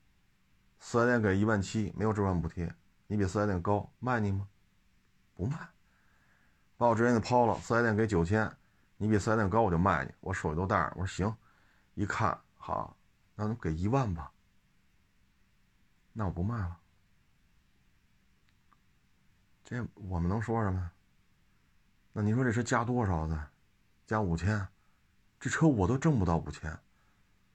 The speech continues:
我能挣一千，就剔除掉过户费，我能挣一千，我觉得也就这样了。也许卖好了，挣一千五，也就这样了。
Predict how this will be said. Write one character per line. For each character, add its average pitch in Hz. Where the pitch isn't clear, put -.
我 85
能 120
挣 135
一 120
千， 120
就 123
剔 123
除 110
掉 127
过 120
户 131
费， 131
我 80
能 107
挣 123
一 90
千， 117
我 82
觉 90
得 127
也 87
就 95
这 113
样 123
了。 -
也 127
许 113
卖 131
好 85
了， 98
挣 110
一 101
千 101
五， -
也 90
就 117
这 135
样 131
了。 104